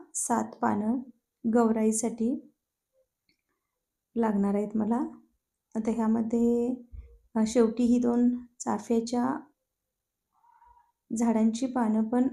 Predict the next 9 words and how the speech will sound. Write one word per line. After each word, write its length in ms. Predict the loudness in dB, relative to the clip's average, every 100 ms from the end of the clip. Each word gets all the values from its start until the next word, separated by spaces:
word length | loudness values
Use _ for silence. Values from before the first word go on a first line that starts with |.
| -4
आलेली 280 | -2 0 2
आहेत. 220 | 0 -4 -4
ही 220 | 0 2
हळदीची 460 | 2 2 0 -2
पानं 240 | -2 -2 -2
आहेत 180 | -4 -8 _ _ _ _ _ _ _ _ _ _ _ _ _ _ _ _ _ _ _ _ _ _ _ 0
आणि 340 | 4 6 6
ही 180 | 6 2
आहेत 380 | 0 -2 -4